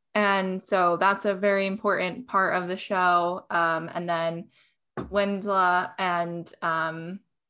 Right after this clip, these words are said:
Melchior, uh, as Taylor <laughs> has said, they have sex, and then she has a kid and then has to decide what to do, is pregnant, I guess I should say, and then decides what to do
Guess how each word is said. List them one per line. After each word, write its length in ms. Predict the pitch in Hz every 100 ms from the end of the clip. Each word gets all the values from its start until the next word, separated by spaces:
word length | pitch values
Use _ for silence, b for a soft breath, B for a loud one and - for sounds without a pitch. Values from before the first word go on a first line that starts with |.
| _ _ _ _ _ _ _ _ _ _ 226
Melchior, 840 | 247 254 262 247 233 226 220 -
uh, 200 | 185 180 -
as 240 | 185 185
Taylor 260 | - 190 208
<laughs> 80 | 220
has 100 | -
said, 300 | - 220 202
they 100 | 196
have 180 | 175
sex, 460 | - 311 285 269 -
and 120 | 202
then 200 | 180 180
she 440 | 185 170 165 170 b b b b b _ _ _ _ -
has 200 | - -
a 120 | - _ _
kid 400 | - 349 339 277
and 140 | 190
then 220 | 175 180 185
has 300 | 226 185 -
to 160 | 214 170
decide 560 | 185 185 - 180 175 170
what 160 | 165
to 80 | - -
do, 80 | 254
is 200 | 208 208
pregnant, 440 | 247 254 254 247
I 80 | 220
guess 220 | 220 233
I 60 | 226
should 180 | 220 233
say, 200 | 226 185
and 140 | 185
then 240 | 170 170
decides 380 | 160 165 165 160
what 140 | 151 -
to 80 |
do 380 | 220 294 294 294